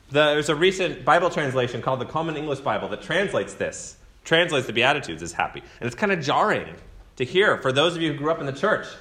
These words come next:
It's not like blessed sounds off. It should be blessed are. You need that kind of accent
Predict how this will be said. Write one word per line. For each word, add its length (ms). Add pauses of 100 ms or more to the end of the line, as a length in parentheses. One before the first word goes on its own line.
(220)
It's 120
not 80
like 340
blessed 500
sounds 300
off. 240
It 80
should 80
be 140
blessed 760 (380)
are. 400 (280)
You 100
need 80
that 180
kind 160
of 60
accent 680